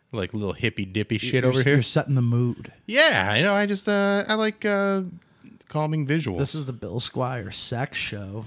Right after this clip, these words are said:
Speaker 1: Yeah, that's right. Uh, so I, uh,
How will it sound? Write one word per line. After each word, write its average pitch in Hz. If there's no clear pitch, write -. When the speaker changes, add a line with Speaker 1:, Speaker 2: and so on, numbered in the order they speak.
Speaker 1:
Yeah, 110
that's 92
right. 101
Uh, 101
so 98
I, 104
uh, 95